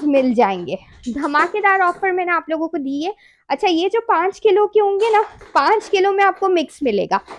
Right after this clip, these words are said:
अब ऐसा नहीं है कि आप आके अपनी तरफ से चूज़ करो या जो है आप बोलो कि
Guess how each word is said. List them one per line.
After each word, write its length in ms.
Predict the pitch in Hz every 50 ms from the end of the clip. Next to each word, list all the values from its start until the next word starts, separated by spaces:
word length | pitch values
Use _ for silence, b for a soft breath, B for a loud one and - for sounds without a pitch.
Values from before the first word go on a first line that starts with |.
| - - -
अब 120 | 311 302 311
ऐसा 300 | 302 311 320 - 415 392
नहीं 160 | 392 392 403
है 60 | 415
कि 100 | 381 392
आप 160 | 370 349 349 349
आके 280 | 349 311 302 302 - 392
अपनी 260 | 339 - 349 339 349
तरफ 240 | 330 349 330 349 349
से 140 | - 381 349
चूज़ 420 | - - 330 311 320 330 320 -
करो 300 | - 330 302 294 302 311 302 - - - _ _ _ _ - -
या 260 | 254 294 311 320 330
जो 160 | 320 330 339
है 300 | 359 349 320 311 320 330 - - - - - 330
आप 140 | 311 302
बोलो 340 | 302 269 294 277 269 277 302
कि 260 | - - 320 311 330